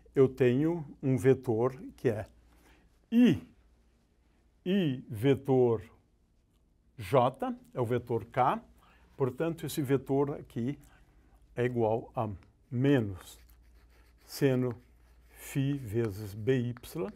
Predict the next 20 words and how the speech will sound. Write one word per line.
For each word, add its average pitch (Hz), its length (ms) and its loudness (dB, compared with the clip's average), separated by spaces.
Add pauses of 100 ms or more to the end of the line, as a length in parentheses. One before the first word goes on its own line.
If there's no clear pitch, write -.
(600)
vezes 123 380 -6
K. - 240 -6 (1200)
Já 123 220 -4
tomei 139 540 2
este 123 300 0
produto 139 500 -2
escalar. 123 480 -2
Agora 120 200 0
eu 127 40 -2
tenho 160 280 -6
que 156 60 -12
tomar 151 300 -2
um 135 120 -4
segundo 139 560 -2 (800)
produto 147 560 0
escalar, 117 680 0
né? 135 280 -8 (180)
Que 123 120 -4
é 120 260 -4 (1040)
E 139 260 2